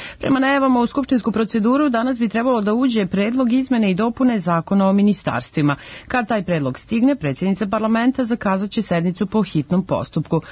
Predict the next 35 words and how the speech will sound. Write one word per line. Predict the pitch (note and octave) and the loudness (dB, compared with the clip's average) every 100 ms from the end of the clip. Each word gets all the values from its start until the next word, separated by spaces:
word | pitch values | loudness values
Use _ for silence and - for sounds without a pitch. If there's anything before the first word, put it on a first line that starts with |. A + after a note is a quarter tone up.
| - - | -10 -6
Početak | C#4+ A#3+ G3 - | -2 -2 -4 -2
rasprave | G#3 G#3 G#3 G3 | -2 -2 -2 0
o | F#3 | 2
novoj | E3+ E3 D#3+ | 2 2 2
vladi | C#3 D3+ F3+ B3+ | 0 0 0 0
očekuje | B3 F#3+ F3 G#3+ G#3 G3 | 0 0 0 2 2 0
se | - F#3+ | 0 -2
u | G3+ A#3 | 0 -2
subotu. | - C#3+ B2+ B2+ - | 0 -2 0 -2 -4
Tek | C#3 A#3+ - | -4 -4 -2
kada | D#3 D3 | -2 0
poslanici | F#3+ F3 - F3+ D3 G3+ | 0 -2 2 0 2 0
usvoje | F#3+ A3 D3 | 0 -2 -2
Zakon | D#3 D#3 - | -2 -2 0
o | C#3+ | 2
ministarstvima, | C#3 B2+ - A3+ A#3+ - C4+ A#3 - - - | 2 0 -2 -2 0 2 2 0 -6 -8 2
mandatar | D4 B3 C4 A#3+ | 2 2 0 -2
Ana | A3+ A#3 A3 | 0 0 0
Brnabić | A3 G#3 A3 G#3+ G3+ G3+ | -2 0 0 0 0 0
zatražit | A3 F#3+ F#3 F#3+ F#3+ | 0 0 0 0 -2
će | F3+ | 0
posebnu | F3 E3+ G3+ E3+ | 0 0 2 0
sednicu | - G3+ G#3 - | 0 0 -2 0
na | F#3+ F3+ | -2 0
koje | G3 F#3+ | -2 -2
će | F#3 | -2
parlamentu | F#3+ E3 E3+ F#3 F#3+ | -2 0 0 0 0
izložiti | F3+ D3+ E3 F3 G3 D#3+ | 0 2 0 0 -2 -2
program | E3 E3+ F3 F#3+ | 0 0 2 2
i | |
sastav | D3+ D#3+ D#3 - | 2 0 -2 -2
svog | D#3+ E3 D3 | -2 -2 -2
kabineta | D3+ C#3+ C#3 C3 E3 | 0 0 0 0 0
u | |
Nemanjinoj. | F3 B2+ B2 C#3 C#3+ D3+ | 2 2 2 4 4 2